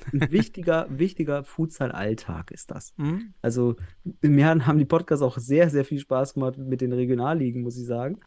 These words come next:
Speaker 1: Aber mit der Bundesliga hat man einfach jetzt auch eine wirkliche Grundlage, mal gemeinsam auch mit den Leuten da draußen die gleichen Bilder zu beobachten, die man sieht,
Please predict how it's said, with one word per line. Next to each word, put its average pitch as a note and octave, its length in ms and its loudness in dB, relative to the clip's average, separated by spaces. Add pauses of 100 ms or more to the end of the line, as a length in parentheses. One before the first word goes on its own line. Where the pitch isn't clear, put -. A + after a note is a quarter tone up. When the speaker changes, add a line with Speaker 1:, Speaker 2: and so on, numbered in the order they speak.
(340)
Speaker 1:
Aber C3 400 2 (140)
mit D3 140 0
der D3 60 2
Bundesliga C#3 560 0
hat C3 140 -2
man B2+ 80 -4
einfach B2+ 260 -8
jetzt B2+ 320 -4 (320)
auch A#2+ 160 -2
eine B2+ 220 2
wirkliche C3+ 400 2
Grundlage, C3+ 640 0
mal A#2 380 -2 (280)
gemeinsam G3 720 2
auch F#3 380 -4
mit D3+ 200 -4
den C3+ 160 0
Leuten C#3+ 320 0
da C3+ 60 -2
draußen G3 560 -4
die C#3 80 -8
gleichen C3 420 -2
Bilder G#3+ 340 4
zu G3+ 200 -6
beobachten, G3 560 -4
die F3+ 80 0
man C#3+ 200 0
sieht, F3 300 0